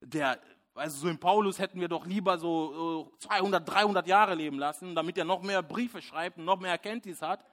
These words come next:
Oder so ein Johannes, der noch mehr Offenbarung schreibt, damit wir ganz genau wissen, wie die Welt untergehen wird oder wie auch immer.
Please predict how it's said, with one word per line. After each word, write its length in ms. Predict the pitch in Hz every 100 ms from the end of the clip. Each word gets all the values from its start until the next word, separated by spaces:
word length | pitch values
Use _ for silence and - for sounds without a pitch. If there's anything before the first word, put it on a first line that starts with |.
| _ _ _ _ _ _
Oder 160 | 165 185
so 140 | 156
ein 80 | 208
Johannes, 460 | 190 180 214 233 -
der 140 | 185
noch 160 | 185 185
mehr 180 | 190 196
Offenbarung 560 | 196 175 196 254 254
schreibt, 300 | - 233 233
damit 220 | 196 208
wir 120 | 202 180
ganz 320 | 175 220 -
genau 320 | 202 202 190
wissen, 280 | 202 196 185
wie 80 | 185
die 180 | 170
Welt 280 | 190 214 202 - -
untergehen 540 | 202 226 196 196 190
wird 240 | 190 190
oder 240 | 151 165 160
wie 120 | 220
auch 180 | 214 208
immer. 260 | 208 226